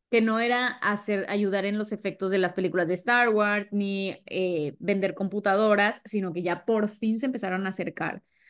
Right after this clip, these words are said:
a hacer un largometraje, eh, por computadora,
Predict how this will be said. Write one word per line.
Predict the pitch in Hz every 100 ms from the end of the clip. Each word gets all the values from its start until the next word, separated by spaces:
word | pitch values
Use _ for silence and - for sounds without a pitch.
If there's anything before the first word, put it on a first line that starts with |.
| -
a | - 180
hacer | 180 190
un | 185 190
largometraje, | 185 190 180 175 170 170 170 156 - _ _ _ -
eh, | 185 160 143 143 - 180 _ _
por | - 220
computadora, | 220 196 202 202 262